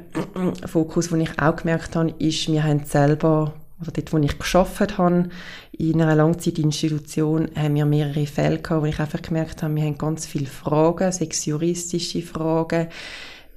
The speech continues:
Begleitung von der sterbewilligen Person per se. Und was hat es aber für Auswirkungen auf die Angehörigen, aufs Team, aber auch auf sich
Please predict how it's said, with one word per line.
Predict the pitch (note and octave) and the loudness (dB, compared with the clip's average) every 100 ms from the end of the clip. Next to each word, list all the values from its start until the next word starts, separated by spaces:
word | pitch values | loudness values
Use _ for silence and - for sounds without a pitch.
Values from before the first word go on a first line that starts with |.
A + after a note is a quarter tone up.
| - | 2
Begleitung | E3+ D3+ E3 D#3 D#3+ E3 - D#3 | 6 8 10 10 8 6 0 -4
von | - - E3+ E3 E3 D#3+ | -4 2 8 10 10 6
der | D#3 D3+ D3 | 6 8 8
sterbewilligen | D3 D#3 D#3 D#3 D3 D3+ D#3 - | 6 6 6 4 4 2 2 2
Person | D#3 D3+ D#3 D3 D3+ | 0 2 0 0 -2
per | D#3 D3 | -2 -2
se. | - D#3 F3 F3+ F3+ - - - | 0 2 4 2 -2 -8 -16 -8
Und | D#3+ D3+ | -4 0
was | D#3+ | 2
hat | D#3+ | 0
es | D#3+ | -2
aber | E3+ | -4
für | D#3 | -2
Auswirkungen | D3+ D#3+ - D#3 D#3+ - E3+ E3+ A3 | 0 0 2 2 2 -2 -2 -2 -2
auf | A#3 - | -4 -4
die | G#3 | -2
Angehörigen, | D#3+ D#3+ D#3 E3+ D#3+ D#3+ E3+ - | 0 0 0 0 0 2 0 0
aufs | F3+ - - | -4 -6 -6
Team, | - D#3 E3+ E3 - - | -2 0 0 0 -4 -8
aber | D3 C#3+ D3 | -4 2 2
auch | |
auf | C#3+ - | 2 -2
sich | - | -6